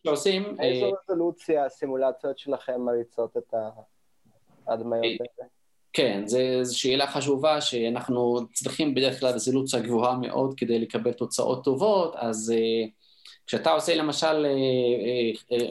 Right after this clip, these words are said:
Speaker 1: מחקר של, אה, נניח, אה, רוח שנפלטת מהשמש ומגיעה לכדור הארץ,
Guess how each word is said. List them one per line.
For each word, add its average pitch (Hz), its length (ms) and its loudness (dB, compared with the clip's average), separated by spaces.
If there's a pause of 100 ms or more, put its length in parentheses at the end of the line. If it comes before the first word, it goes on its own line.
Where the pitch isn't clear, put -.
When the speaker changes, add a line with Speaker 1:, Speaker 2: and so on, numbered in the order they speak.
Speaker 1:
מחקר 139 600 0
של, 123 360 0
אה, 113 200 2
נניח, 120 540 0
אה, 107 460 0
רוח 131 320 2
שנפלטת 127 580 -2
מהשמש 120 580 0
ומגיעה 117 420 2
לכדור 127 380 0
הארץ, 196 720 0